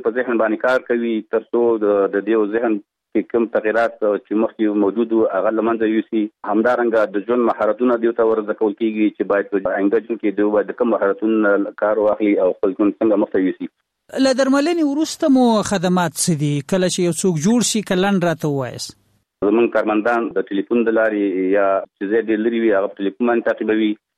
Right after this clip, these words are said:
Speaker 1: او یا ساحې ته ورځي، یا کور ته ورځي، مریض تعقیبوي چې آیا دا جوړ دی، که بیرته په ریلپس یا دوباره معتاده شوی دی. بعضې مریضان دي چې هغه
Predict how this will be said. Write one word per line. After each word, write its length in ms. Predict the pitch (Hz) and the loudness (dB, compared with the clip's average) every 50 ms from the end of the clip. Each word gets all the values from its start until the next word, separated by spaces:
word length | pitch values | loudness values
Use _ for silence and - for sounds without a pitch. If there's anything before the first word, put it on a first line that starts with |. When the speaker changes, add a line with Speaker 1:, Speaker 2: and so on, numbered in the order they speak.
| 92 | 0
Speaker 1:
او 80 | 92 92 95 95 101 | 0 2 2 2 2
یا 120 | 107 110 107 107 104 101 101 101 98 - | 2 2 4 4 4 2 2 0 0 -2
ساحې 260 | 101 95 - 123 123 - | -2 -2 -2 -2 -2 0
ته 80 | 120 113 | 0 0
ورځي، 280 | 117 110 107 110 110 110 107 101 | 0 0 0 -2 -2 -2 0 0
یا 80 | 90 92 87 - - | 0 0 0 -2 0
کور 160 | 127 131 127 - | 0 0 0 0
ته 100 | 117 113 | 0 0
ورځي، 240 | 117 107 107 113 113 110 110 95 92 95 | 0 0 -2 -2 -2 -2 -2 0 0 0
مریض 240 | 101 104 110 104 - | 0 0 -2 -2 -2
تعقیبوي 420 | 107 - - - 104 101 110 110 104 | -2 -2 -2 0 0 0 0 0 0
چې 80 | - 101 101 101 | 0 0 0 2
آیا 120 | 107 110 101 95 | 2 2 2 2
دا 60 | 104 104 - 127 117 95 92 | 0 0 -2 -2 -6 -4 -2
جوړ 240 | 107 113 117 117 110 | 0 0 0 0 0
دی، 60 | 113 107 - | 0 -2 -2
که 120 | - 90 98 | -2 -2 -2
بیرته 180 | 107 - 107 95 - | -2 0 -2 0 0
په 260 | 101 98 90 92 90 95 | 0 0 0 0 0 0
ریلپس 420 | 98 107 120 123 - _ - - 92 95 | 0 0 -2 -2 -4 _ -10 -4 -2 0
یا 80 | 95 95 87 - 90 87 87 90 87 85 117 | 0 0 0 -2 -6 -8 -6 -6 -6 -4 -2
دوباره 280 | 92 95 98 107 107 98 | -2 0 0 2 0 0
معتاده 320 | 90 87 90 87 87 87 - | 0 0 0 -2 -2 -2 -2
شوی 220 | - 98 92 87 85 | 0 0 0 0 0
دی. 80 | 76 - _ _ _ _ _ - 107 117 | -2 -6 _ _ _ _ _ -8 -2 0
بعضې 260 | 127 127 120 117 113 113 | 0 0 0 0 0 0
مریضان 340 | 113 110 120 131 127 123 | 0 0 0 0 0 0
دي 80 | 120 117 113 _ | -4 -8 -6 _
چې 60 | - 101 | -2 -2
هغه 100 | 95 113 | 0 0